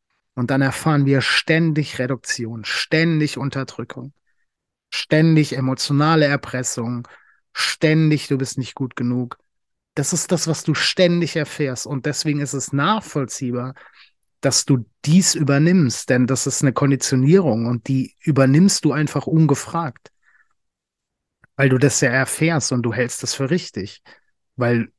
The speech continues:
so du kommst als, ich will nicht sagen als leeres Gefäß, ganz im Gegenteil, du kommst als, als alles auf die Welt und dann wird dir immer wieder ein Stück übergestülpt.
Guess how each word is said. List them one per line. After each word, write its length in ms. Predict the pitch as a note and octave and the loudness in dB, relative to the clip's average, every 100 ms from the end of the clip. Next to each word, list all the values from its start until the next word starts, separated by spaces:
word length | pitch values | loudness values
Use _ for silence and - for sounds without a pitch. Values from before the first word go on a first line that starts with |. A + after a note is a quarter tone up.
| _ _ _ | _ _ _
so 200 | C3+ A#2+ | -4 0
du 80 | B2 | 0
kommst 360 | - C#3 E3 | 2 4 4
als, 360 | C#3+ C3+ B2+ - _ _ _ _ _ _ _ _ _ _ _ _ _ _ _ _ _ _ _ _ - | 4 4 2 -4 _ _ _ _ _ _ _ _ _ _ _ _ _ _ _ _ _ _ _ _ -10
ich 180 | - | -4
will 120 | B2 C3+ | 4 4
nicht 140 | C#3 | 4
sagen 220 | C#3 C3+ | 2 2
als 200 | B2 - | 0 0
leeres 340 | C#3+ B2+ A#2+ - | 0 0 -2 -6
Gefäß, 560 | A#2+ - E3+ G#3+ A#2 | -8 0 2 2 2
ganz 240 | - A#2+ B2 | 0 0 2
im 100 | A#2 | 2
Gegenteil, 460 | D3 G#3 - B2+ | 2 0 0 -2
du 100 | A#2 | -2
kommst 300 | A2+ C3 - | -2 -4 -4
als, 360 | G#2 C3 B2 - - - - _ | -4 -4 -4 -10 -20 -20 -20 _
als 360 | C#3 B2+ - - | -2 -2 -4 0
alles 400 | D#3+ G#3 G#3+ F3+ | 4 6 4 4
auf 180 | D#3 | 2
die 200 | - C#3 | 2 0
Welt 260 | C3 D3+ D#3+ | 4 4 4
und 120 | C3 | 2
dann 140 | C3 B2+ | 2 2
wird 160 | C3+ | 0
dir 180 | C3+ - | -2 0
immer 240 | D3 F#3+ E3 | 2 4 4
wieder 160 | D3+ | 4
ein 80 | D3 | 2
Stück 260 | - - C#3 | 0 -2 -2
übergestülpt. 800 | C#3+ B2+ A#2 - C3 A#2+ - | -2 -2 -4 -6 -8 -10 -12